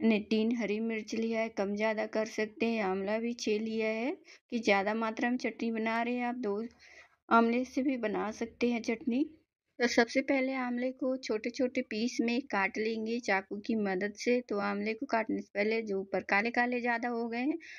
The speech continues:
उसे हाथ से छुड़ा दें या पानी से धो कर ले इस तरह से। तो मैंने यहाँ पे सारे आंवले को काट लिया है और बीज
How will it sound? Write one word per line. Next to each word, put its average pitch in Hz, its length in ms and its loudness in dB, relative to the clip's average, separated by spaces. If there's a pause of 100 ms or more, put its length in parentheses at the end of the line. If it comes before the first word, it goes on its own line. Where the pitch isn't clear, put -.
(200)
उसे 262 240 6
हाथ 233 240 2
से 262 220 -2
छुड़ा 214 400 2
दें 240 320 -4
या 226 120 0 (100)
पानी 202 300 -2
से 262 220 0
धो 214 300 -2 (120)
कर 233 200 2
ले 262 120 0
इस - 680 -14
तरह 247 200 4
से। 262 140 -2
तो 254 140 -8
मैंने 226 360 -4
यहाँ 247 220 -4
पे 254 260 -2
सारे 220 360 0
आंवले 220 340 -4
को 202 260 -2
काट 202 300 -2
लिया 247 320 0
है 254 220 -2
और 226 200 -2
बीज 233 340 -6